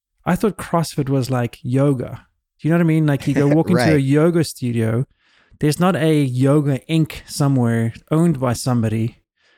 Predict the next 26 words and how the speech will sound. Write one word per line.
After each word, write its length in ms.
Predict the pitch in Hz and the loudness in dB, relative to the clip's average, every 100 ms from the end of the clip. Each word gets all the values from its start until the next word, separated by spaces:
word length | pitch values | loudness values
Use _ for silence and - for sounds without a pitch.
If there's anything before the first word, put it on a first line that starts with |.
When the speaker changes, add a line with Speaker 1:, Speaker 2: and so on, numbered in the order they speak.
| _ _ | _ _
Speaker 1:
And 360 | 143 151 151 - | -2 0 0 0
I 120 | 165 | 0
just 240 | 185 175 - | 0 -2 -2
thought 180 | 170 | -2
CrossFit 720 | - - 180 185 - 131 131 - | -4 -2 -2 -2 -2 -2 -2 -2
was 260 | 139 131 | -2 -2
a 100 | 143 | -2
functional 580 | - - 165 - 170 160 | -4 -2 -2 0 -2 -2
fitness 640 | - 151 - 131 123 - - | -2 -6 -4 -2 -2 -6 -8
and 180 | 147 | -4
a 60 | 139 | -2
way 340 | 131 143 147 | 0 0 2
of 220 | 156 131 123 | 0 -2 -2
doing 320 | 139 135 127 | 0 0 0
movements. 840 | 127 147 127 110 110 147 - - - | 0 0 0 -2 -4 -6 -10 -18 -6
And 160 | 170 | 0
I 60 | 170 | 0
didn't 240 | 170 190 | 2 2
even 240 | 185 175 165 | 2 2 4
know 160 | 160 | 4
that 100 | 151 | 4
it 60 | 147 | 2
was 140 | 143 | 0
an 80 | 135 | 0
actual 340 | 143 143 - 139 | -2 -4 -4 -4
company. 680 | - - 165 131 120 - | -6 -4 -2 -2 -6 -8